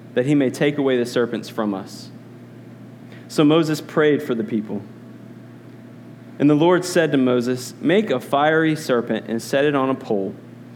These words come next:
and everyone who is bitten, when he sees it, shall live.' So Moses made a bronze serpent and set it on a pole. And if a serpent bit anyone,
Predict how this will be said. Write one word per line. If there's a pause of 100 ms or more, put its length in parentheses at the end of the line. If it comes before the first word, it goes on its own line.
(220)
and
everyone
who
is
bitten,
when
he
sees
it, (200)
shall
live.' (1300)
So
Moses
made
a
bronze
serpent (320)
and
set
it
on
a
pole. (1160)
And
if
a
serpent
bit
anyone,